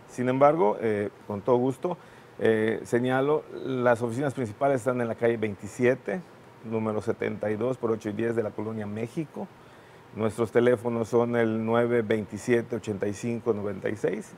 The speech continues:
y nueve veintisiete, noventa y dos, setenta y cinco. Eh, tenemos nuestro, eh, pues una, un, un, un correo, eh, institucional que es, eh, Codey Prodigy,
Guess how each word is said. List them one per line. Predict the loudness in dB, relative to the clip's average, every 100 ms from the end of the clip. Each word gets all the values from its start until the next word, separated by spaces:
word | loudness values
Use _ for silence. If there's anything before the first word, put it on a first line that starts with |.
| -12
y |
nueve | -2 0 2
veintisiete, | 0 -4 -4 -2 -2 0 -2 -2 -20 -20 -2
noventa | 2 2 4 4
y |
dos, | 4 2
setenta | -4 -2 -4 -2
y | -2 -2
cinco. | -4 -6 -6 -10 -14 -18 -20 -20 -20 -20 -20 2
Eh, | 6 8 6 4
tenemos | 2 2 2 2 2 -2 -12
nuestro, | -4 0 0 0 4 8 8 8 4 -2 -10 -2
eh, | 0 2 0 -4 -10 -20 -20 -8
pues | -6 -4
una, | -4 -4 -4
un, | -6 -6 -4
un, | -4 -4
un | -4
correo, | 4 6 10 10 10 8 2 -10
eh, | -6 -4 -2 -4 -4 -6
institucional | -8 -8 -8 -4 -2 2 4 2 -2 -12 -20 -20 -20 -8
que | 4 8 8
es, | 4 -2
eh, | 0 0 -2 -8
Codey | 0 4 6 6 4 -2 -8
Prodigy, | 6 8 8 4 -2 -6